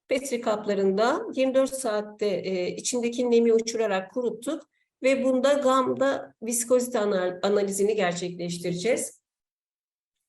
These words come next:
Evet, burada, e, bizim deneme alanında, Batem deneme alanında aşılama, e, sürecini görüyorsunuz görsellerde.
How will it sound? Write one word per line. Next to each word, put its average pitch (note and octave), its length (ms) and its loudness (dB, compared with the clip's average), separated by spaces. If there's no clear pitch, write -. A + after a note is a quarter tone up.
Evet, D4+ 380 2
burada, D4+ 560 4
e, A#3+ 40 4
bizim C#4+ 280 -2
deneme C#4 340 4
alanında, B3 360 2
Batem B3+ 340 0
deneme B3 280 2
alanında A3 640 -2
aşılama, A#3 540 -2
e, G3+ 60 -4
sürecini G#3+ 580 -2
görüyorsunuz F3 880 -2
görsellerde. F3+ 1080 -4